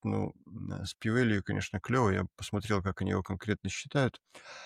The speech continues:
Вот, но вообще это, э, я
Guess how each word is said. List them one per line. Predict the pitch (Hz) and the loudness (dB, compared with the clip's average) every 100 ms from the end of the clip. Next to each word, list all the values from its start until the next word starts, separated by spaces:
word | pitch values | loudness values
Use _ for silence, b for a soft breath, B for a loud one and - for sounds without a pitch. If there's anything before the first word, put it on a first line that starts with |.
| B B B | B B B
Вот, | 120 127 101 | 6 6 8
но | 120 147 143 - | 8 8 8 6
вообще | 120 - - 214 226 185 _ _ | 2 4 6 10 10 8 _ _
это, | 143 151 156 139 113 92 117 120 120 120 120 107 | 4 8 8 8 6 2 4 8 8 8 6 4
э, | |
я | 123 151 | 8 8